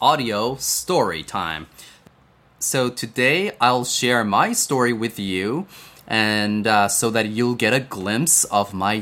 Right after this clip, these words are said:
daily life. A glimpse means a quick look at something. Um, so I'm going to talk about how I got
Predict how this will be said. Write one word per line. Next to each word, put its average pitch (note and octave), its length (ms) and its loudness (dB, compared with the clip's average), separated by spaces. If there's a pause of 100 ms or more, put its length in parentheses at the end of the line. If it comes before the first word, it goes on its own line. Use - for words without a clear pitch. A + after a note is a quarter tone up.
(100)
daily G#2+ 420 -2
life. F2+ 680 0 (420)
A G#2+ 60 -6
glimpse A#2+ 680 0
means A#2+ 480 0 (100)
a F3+ 60 2 (160)
quick - 460 -4 (100)
look A#2 540 -4 (500)
at G2 180 0
something. D#2+ 600 -6 (560)
Um, G#2+ 340 2
so B2 680 2 (440)
I'm D#3+ 380 4
going C#3+ 400 0
to A#2+ 60 2
talk C3+ 440 -2
about G2+ 680 0
how A2 240 2
I G#2+ 280 0
got A2 640 0